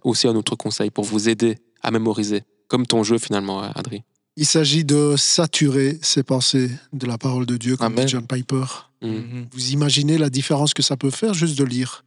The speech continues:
Speaker 3: Trop bon.
Speaker 2: la Bible et puis de la mémoriser, ça, ça,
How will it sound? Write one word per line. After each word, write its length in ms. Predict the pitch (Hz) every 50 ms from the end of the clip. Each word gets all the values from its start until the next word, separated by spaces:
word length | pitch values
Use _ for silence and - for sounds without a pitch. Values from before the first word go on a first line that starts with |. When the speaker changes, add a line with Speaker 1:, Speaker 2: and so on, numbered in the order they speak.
| _ -
Speaker 3:
Trop 160 | - - -
bon. 140 | 107 113 117
Speaker 2:
la 140 | 127 127 127
Bible 480 | 120 120 139 165 202 214 196 196 - 190 - -
et 60 | 139 - _
puis 260 | - - 151 156 151
de 120 | 127 139
la 160 | 131 123 123 123
mémoriser, 640 | 131 135 135 139 135 131 135 127 120 127 135 143
ça, 180 | 143 - - 147
ça, 220 | - - - 123